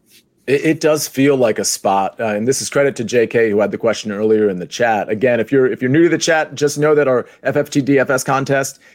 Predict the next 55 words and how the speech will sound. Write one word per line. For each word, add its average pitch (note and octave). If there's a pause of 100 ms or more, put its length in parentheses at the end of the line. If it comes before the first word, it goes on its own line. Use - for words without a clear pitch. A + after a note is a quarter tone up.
(140)
is C3
up B2+
at B2
the A2
top B2
of A#2
the A2+
chat. A2
It's -
also A2+
going A2
to G#2+
be A2+
in G#2+
the G#2
YouTube, A2
uh, G2+
and, G#2
uh, F#2+
podcast G2+
description, G2+
but, F#2+ (380)
uh, A#2
hit D#3
the E3
like D#3+
button C3
as A#2
well. C3
But A2+ (300)
yeah, D#3+
I, D3
I D3
just F3+
think, A#3 (140)
listen, C#3
we, D#3
we F3+
saw, - (120)
you, F#3+
you A3+
can't B3+
sort G3
of D#3
transfer D#3+
one C3+
thing C3+
to C3+
the A#2
other. G#2
Like, A#2+
the D3
Miami E3+
Dolphins D3
do-, B2+